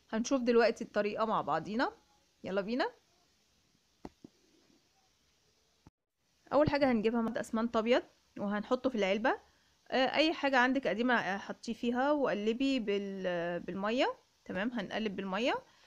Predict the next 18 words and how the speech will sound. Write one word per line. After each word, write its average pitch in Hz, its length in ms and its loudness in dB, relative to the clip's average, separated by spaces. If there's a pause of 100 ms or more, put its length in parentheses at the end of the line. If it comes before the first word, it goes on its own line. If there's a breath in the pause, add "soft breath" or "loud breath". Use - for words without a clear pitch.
(180 soft breath)
وهنعجن 226 1160 2
العجين 196 440 0
كويس، 254 580 0
آه، 226 200 2
نخليه 240 520 0
زي، 240 220 2
عامل 254 240 2
زي 233 100 0
الكيكة 240 380 -2
كده، 190 280 -6
ما 196 200 -6
يبقاش 226 360 -6
لا 208 100 -6
سايل 240 360 -2
قوي 311 360 0
ولا 269 280 0
خفيف 262 380 -10
قوي، - 220 -10